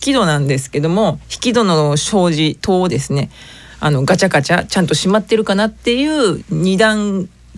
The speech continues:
重ね、二段重ねっていうんですかね。あと、えー、車の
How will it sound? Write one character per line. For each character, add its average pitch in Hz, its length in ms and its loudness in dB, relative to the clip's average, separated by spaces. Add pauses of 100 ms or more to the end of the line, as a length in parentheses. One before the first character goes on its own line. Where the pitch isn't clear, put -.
重 175 220 2
ね、 - 260 -6
二 156 100 2
段 175 160 0
重 208 180 -4
ね 220 80 0
っ - 20 0
て 170 100 -4
い 160 60 0
う 165 40 0
ん - 40 0
で - 40 -2
す - 120 -8
か - 80 -8
ね。 - 100 -6 (420)
あ 208 120 2
と、 262 360 0 (440)
え 156 220 4
ー、 147 80 -4
車 294 300 -2
の 185 300 -6